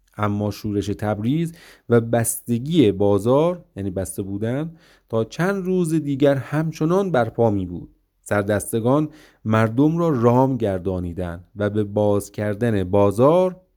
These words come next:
واداشتند. این شورش که ما آن را شورش اردیبهشت نام نهادیم و چنان که دیدیم یک ماه بیشتر در میان می بود،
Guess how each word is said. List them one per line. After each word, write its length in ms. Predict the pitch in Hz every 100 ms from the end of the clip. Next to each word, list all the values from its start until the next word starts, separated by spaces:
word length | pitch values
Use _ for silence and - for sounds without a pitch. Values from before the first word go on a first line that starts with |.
| _
واداشتند. 840 | 110 127 107 87 87 - 85 82 - _ _ _ _ _
این 200 | 208 220
شورش 540 | 175 - 123 135 117 -
که 140 | 123
ما 160 | 135 147
آن 260 | 156 151
را 120 | 117 95
شورش 580 | - 117 113 139 156 107 -
اردیبهشت 840 | 123 110 110 101 110 131 156 - 107
نام 400 | 104 101 98 101
نهادیم 580 | 101 101 120 160 185 180 _ _ -
و 120 | 117
چنان 440 | 117 - 131 185 185
که 120 | 107
دیدیم 440 | 95 98 98 95
یک 280 | 101 151 143
ماه 300 | 120 104 87 107
بیشتر 480 | 104 98 - 143
در 240 | 127 104 95
میان 280 | 98 98 95
می 160 | 95
بود، 400 | 98 143 175 165